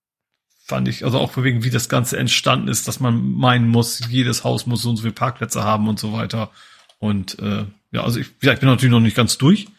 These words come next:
Ähm, hab irgendwie ein Drittel geschafft oder sowas, aber ich finde das, äh, was ist auch witzig, aber ist tatsächlich auch groß geschrieben, was für mich <laughs> tatsächlich mittlerweile echt ein Thema ist.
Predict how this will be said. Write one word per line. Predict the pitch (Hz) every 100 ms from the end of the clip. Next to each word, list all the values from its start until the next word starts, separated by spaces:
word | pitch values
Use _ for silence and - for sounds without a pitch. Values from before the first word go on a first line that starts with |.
| - - _ _ -
Ähm, | 117 104
hab | 117
irgendwie | 110 104
ein | 107
Drittel | 104 135 175
geschafft | 156 139 156 135 -
oder | 135
sowas, | 131 139 131
aber | 117 101
ich |
finde | - 117
das, | 104 - -
äh, | 117 107 104 - _ _ _ _ _
was | - -
ist | - 120 123
auch | 117 135
witzig, | 107 - 127 -
aber | 113
ist | 120 -
tatsächlich | - 120 110 - -
auch | 123 -
groß | 123 139 -
geschrieben, | 123 - - 185
was | 147 -
für | -
mich | 131 139
<laughs> | -
tatsächlich | 131 - 170 131 -
mittlerweile | 160 127 131
echt | 135 -
ein | 135
Thema | 156 165 131
ist. | 120 190